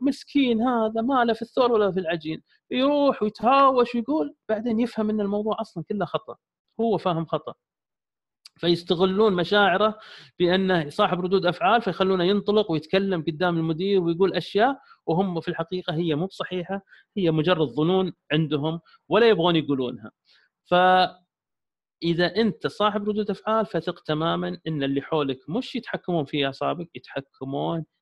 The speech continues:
في حياتك. لا تظن أن رد فعلك هذا معناها أنك أنت بطل، حتى لو كان رد فعلك شجاع. لا تظن أنك بطل.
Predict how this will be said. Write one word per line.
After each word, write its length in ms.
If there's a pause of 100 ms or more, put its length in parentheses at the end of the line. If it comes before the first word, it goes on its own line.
(280)
في 140
حياتك. 600 (440)
لا 200
تظن 320
أن 160
رد 240
فعلك 400
هذا 220
معناها 480
أنك 300
أنت 520
بطل، 480
حتى 400
لو 140
كان 160
رد 280
فعلك 280
شجاع. 380 (920)
لا 380
تظن 320
أنك 340
بطل. 380